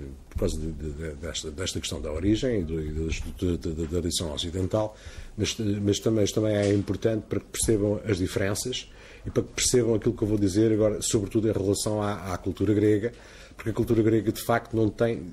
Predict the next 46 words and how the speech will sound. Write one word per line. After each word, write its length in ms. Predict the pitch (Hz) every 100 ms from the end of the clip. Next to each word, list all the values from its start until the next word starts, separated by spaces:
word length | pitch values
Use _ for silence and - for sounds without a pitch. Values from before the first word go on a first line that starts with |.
| -
estes 240 | 123 -
pruridos 600 | - 117 110 113 - - - - -
não 160 | 113 113
tem 240 | 113 110 -
estes 220 | 131 113
problemas, 640 | - 110 107 107 110 110 - - -
não 140 | 110
há 100 | 110
grego 420 | 101 113 120 98
nenhum 420 | 104 110 110 110 110 - - -
que 80 | -
se 240 | - -
sinta 320 | 127 113 104
sujeito 400 | 92 - 120 113
privilegiado 580 | - 92 104 90 117 98
da 80 | 101
criação 500 | - 104 104 113 104
do 120 | 92
universo, 640 | 95 98 107 101 - - - - - -
não 120 | 113 113
há 140 | 110
sujeito 560 | - 101 98 113 110 110
nenhum 420 | 107 110 107 104 - - - - -
que 80 | - -
sinta 360 | 123 117 110 107
que 920 | - - 113 113 113 113 113 110 104
Deus 380 | 101 127 123 104
vela 320 | 87 113 110
por 220 | 101 104 107
ele, 120 | 113
um 640 | 104 95 101 117 110 101
Deus 320 | 90 110 104
qualquer, 600 | - 104 92 110 107 101
e, 200 | 90 87
ou 200 | 87 127
que 80 | 120
vai 120 | 113
ter 180 | 101 107
um 100 | 101
juízo 360 | 92 85 92 -
final, 360 | 107 107 107 92
ou 120 | 82
coisa 260 | - 85 85
que 140 | -
o 40 |
valha. 360 | 127 120 123 135